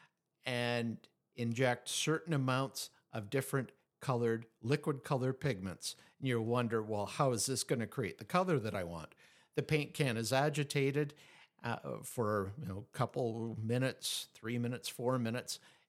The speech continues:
and when the paint can is open, it's magically the hue that you wanted to achieve. So in plastics, that is done with mixing in dry pigments, compounding them, and putting that into the final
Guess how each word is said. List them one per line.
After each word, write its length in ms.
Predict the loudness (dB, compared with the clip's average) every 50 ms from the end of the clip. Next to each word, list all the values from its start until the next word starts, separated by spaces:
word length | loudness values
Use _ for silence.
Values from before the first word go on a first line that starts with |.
| _ _ _ _ -4 -4
and 160 | -4 -2 -4
when 140 | -4 -4 -6
the 60 | -6
paint 280 | -6 -6 -6 -6 -4
can 220 | -2 0 0 2 2
is 140 | 2 4 4
open, 280 | 2 4 2 0 -2
it's 200 | -2 -4 -4 -4
magically 680 | -2 0 2 2 2 2 0 -4 -4 -2 0 2 2 2
the 120 | 0 -2
hue 340 | -6 -2 0 0 0 0 2
that 300 | 0 -2 -4 -4 -6 -4
you 340 | -2 0 0 0 -2 -4 -8 -14 -20 _ _ -6
wanted 320 | -2 -2 0 0 0 -2 -2
to 140 | -4 -4 -4
achieve. 480 | -4 -4 -4 -4 -4 -4 -6 -10 -12 -18 _ _ _ _ -20 -20 _
So 320 | 0 4 4 4 4 2 0 -4
in 160 | -4 -4 -4
plastics, 720 | -6 -2 0 2 2 2 2 0 -2 -4 -4 -4 -6 -6 -8 _ _ _ _ -6 0
that 240 | 4 4 4 6 4
is 160 | 2 0 0
done 380 | 2 2 2 2 2 0 -4 -8 -12 _ _ _ _ _ -4
with 240 | -4 -4 -4 -4
mixing 380 | -4 -4 -2 0 0 0 0 2
in 260 | 2 0 0 -2 -4 -6 -12 -16 -10
dry 300 | -4 2 4 4 4 4
pigments, 720 | 2 0 -2 -4 -4 -2 -4 -6 -6 -6 -6 -6 -6 -6 -8 -16 _ _ _ _ _ -2
compounding 800 | 0 0 2 2 0 0 -2 0 0 0 0 -2 -2 -2 0
them, 200 | -2 -2 -2 -4 -6 -10 _ _ _ -4
and 180 | -2 -2 -2 -2 -6 _ _ _ _ _ _ -10
putting 420 | -2 -2 0 2 2 0 0 -2 0
that 260 | 0 2 2 2 2
into 480 | 0 -2 -2 -2 -2 -2 -2 -2 -4 -6 -8 -18 _ _ _ -4
the 80 | -4
final 640 | -4 -2 -2 0 2 2 2 2 0 -2 -2 -6